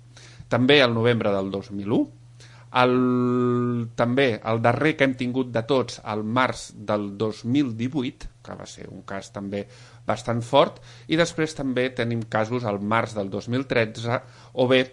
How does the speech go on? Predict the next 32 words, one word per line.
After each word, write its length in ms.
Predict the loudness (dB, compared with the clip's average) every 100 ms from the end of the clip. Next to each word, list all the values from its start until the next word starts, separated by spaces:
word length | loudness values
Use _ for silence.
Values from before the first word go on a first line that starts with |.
| -12 -20 _ -20 -6 0
a 40 | 2
l'octubre 480 | 2 2 4 4 4
pel 160 | 0 0
Pilar 320 | -2 0 2
al 140 | 0 -2
voltant 380 | -2 -2 -2 -2
dels 240 | -2 -4
dos 340 | -4 -2 -2 -4
mil 240 | -4 -4 -4
deu. 220 | -8 -10 -14 -4
Tots 240 | -2 0 2
ells 220 | 2 0 -14 -20 -20 -2
temporals 540 | -2 0 2 2 2 -4
que 80 |
superen 460 | -6 -4 -2 -2 -2
els 160 | -4 -6 -2
set 240 | 0 0
a 80 | -4
vuit 180 | -4 -6 -2
metres 500 | 0 0 -2 -4 -8 -18 -20 -16 -2
d'alçada 580 | 0 0 0 0 0
significativa 920 | -4 -4 -2 -2 -2 -4 -2 -2 -2 -2
i 140 | 0
amb 160 | -2 -2
puntes 460 | -4 -4 -4 -6 -8 -20 -12
que 140 | -6 -4
superen 400 | -2 -2 -2 -4
els 160 | -6 -6
nou 380 | -2 -2 -4 -6
i 140 | -6 -6 -6
els 240 | -10 -6
deu. 220 | -6 -6